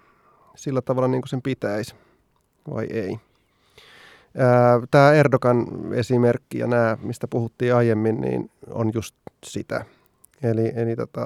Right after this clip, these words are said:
satiirin, silloin kun satiiri ei, ei mene läpi, silloin kun sitä aletaan kieltää ja suitsia, niin silloin on selvästi, niin kuin, semmoinen tilanne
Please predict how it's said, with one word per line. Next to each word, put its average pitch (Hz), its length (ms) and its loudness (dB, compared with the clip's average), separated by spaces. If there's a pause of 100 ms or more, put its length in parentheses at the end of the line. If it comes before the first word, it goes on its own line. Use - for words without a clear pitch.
satiirin, 117 640 -4 (540)
silloin 120 260 0
kun 110 80 -4
satiiri 110 480 0
ei, 110 220 2 (720)
ei 117 140 -2
mene 110 220 0
läpi, 113 360 -4
silloin 117 280 -6
kun - 120 -14
sitä - 340 -8
aletaan 110 440 -6 (300)
kieltää 110 480 -4
ja 123 100 -6
suitsia, 120 520 -8
niin 113 200 -8
silloin 131 280 -8
on 120 60 -4
selvästi, 113 520 -4 (720)
niin 107 280 0
kuin, 104 280 -4
semmoinen 110 300 0
tilanne 127 440 0